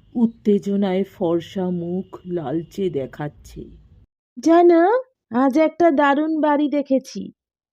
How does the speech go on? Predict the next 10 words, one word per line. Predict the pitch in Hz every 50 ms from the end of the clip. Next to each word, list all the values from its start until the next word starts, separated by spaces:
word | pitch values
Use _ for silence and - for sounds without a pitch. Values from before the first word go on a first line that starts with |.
| _ - 233
ভাড়াও | 226 233 240 269 269 285 294 294 302 269
ভীষণ | 233 262 285 269 - 330 330 330 311 294
কম।" | 269 - 226 190 170 147 143 160 170 - _ _ _ _ _ _ _ _ _ _ _ _ _ _ _ _ _ _
খুশিতে | - - 214 214 - - 349 370 - 370 302 226 185 196 214 - -
ও | 208 220 214
যেন | 208 254 262 254 269 262
ডগমগ | 190 - 185 170 165 156 165 170 165 160 156 160 156 -
করছে। | - - - - - - - - - _ _ _ _ _ _ _ _ _ _ _ _ _ _ _ _ _ _ _ _ _ -
আমি | - 311 339 381 415 403 403 -
একটু | - 320 - _ 339 - 453 466